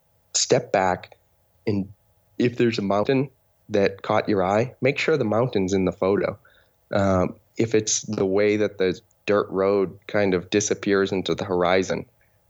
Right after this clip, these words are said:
make sure you get far enough back. Make sure you capture that, whatever it was that's cool. Definitely, I definitely try to incorporate my motorcycle into it so that it tells the story. Hey, this is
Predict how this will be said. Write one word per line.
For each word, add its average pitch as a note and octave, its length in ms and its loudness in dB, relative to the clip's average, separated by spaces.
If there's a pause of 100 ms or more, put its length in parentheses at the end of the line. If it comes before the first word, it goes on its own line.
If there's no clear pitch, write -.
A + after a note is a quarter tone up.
(160)
make A#2 220 2
sure D3 240 0
you A#2 180 -4
get A2+ 300 0 (100)
far G#2+ 240 2
enough G2+ 260 -2
back. G2+ 320 0
Make G#2+ 180 2
sure B2+ 180 0
you A2 180 0
capture F#2+ 520 -2
that, F2+ 420 0 (340)
whatever G#2+ 400 0
it E2 100 -2
was G2 260 -2
that's F#2 220 -2
cool. G2 440 0 (960)
Definitely, C3 640 0 (560)
I C3+ 160 0
definitely B2+ 320 -2
try A2 160 0
to G#2 100 0
incorporate G2+ 560 0
my G2 100 -2
motorcycle F#2+ 680 0
into F2 260 -2
it F2 240 0 (300)
so - 320 -2
that F#2 360 0 (720)
it - 140 -2
tells G2+ 300 0
the - 60 -14
story. F2+ 260 0
Hey, F#2 360 0
this G2+ 220 -2
is F2 240 -4